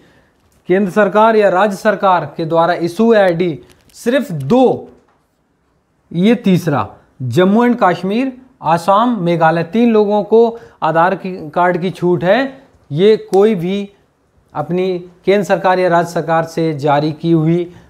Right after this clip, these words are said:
एक आईडी प्रूफ लानी है। नंबर चार, twelve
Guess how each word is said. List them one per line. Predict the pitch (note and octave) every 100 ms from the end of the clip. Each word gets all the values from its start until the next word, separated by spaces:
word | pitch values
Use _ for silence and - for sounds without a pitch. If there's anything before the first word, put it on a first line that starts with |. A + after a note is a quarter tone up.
| _ _ _ _ _ -
एक | F3 G3+ - - _
आईडी | D3 E3 F#3
प्रूफ | E3+ F3+ G3+ - C3+
लानी | C#3+ D#3+ F3+ G3
है। | A2+ D3 A2 - - _ _ _
नंबर | F3 G#3+ B3 B3+ - - _ _
चार, | - F#3+ A3 B3+ - _ _ _ _ _ _ _ _ _ _ _ _
twelve | B3 C4